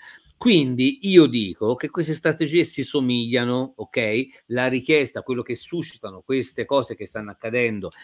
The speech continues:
si somigliano, per non dire che sono identiche, per cui ho decisamente una grande supponenza in merito a questi accadimenti. Poi non ho le prove, è chiaro, nessuno ce le ha,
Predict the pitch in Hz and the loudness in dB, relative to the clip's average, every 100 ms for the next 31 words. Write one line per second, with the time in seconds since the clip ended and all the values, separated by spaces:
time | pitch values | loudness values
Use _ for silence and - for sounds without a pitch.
0 | - - - - 143 - 120 120 117 107 | -20 -18 -6 2 2 2 -4 -4 -6 -6
1 | 139 170 120 101 95 92 _ - 113 135 | -4 -6 -8 -14 -14 -16 _ -14 -8 -2
2 | 139 139 165 190 226 _ _ _ _ _ | -2 -2 -4 -4 -6 _ _ _ _ _
3 | _ _ - - _ - 147 123 123 123 | _ _ -20 -20 _ 0 0 0 0 2
4 | 127 120 117 - 110 110 - 110 117 107 | 4 4 0 -6 -10 -8 -6 -4 -4 -4
5 | 107 107 123 120 - - - - 120 120 | -6 -4 -4 -4 -6 -20 -20 -8 -4 -4
6 | 110 120 113 113 107 - 147 131 - 120 | -2 -2 -2 -4 -6 -6 -6 -6 -6 -6
7 | 98 98 - 107 95 98 90 90 92 95 | -6 -8 -8 -8 -6 -8 -10 -12 -14 -14
8 | - 92 90 82 80 85 92 90 98 104 | -14 -14 -12 -14 -16 -12 -12 -10 -6 -4
9 | 110 98 87 85 113 95 87 90 - 110 | -4 -8 -8 -10 -8 -8 -8 -12 -8 -8
10 | 90 110 135 98 117 | -4 -2 0 0 -2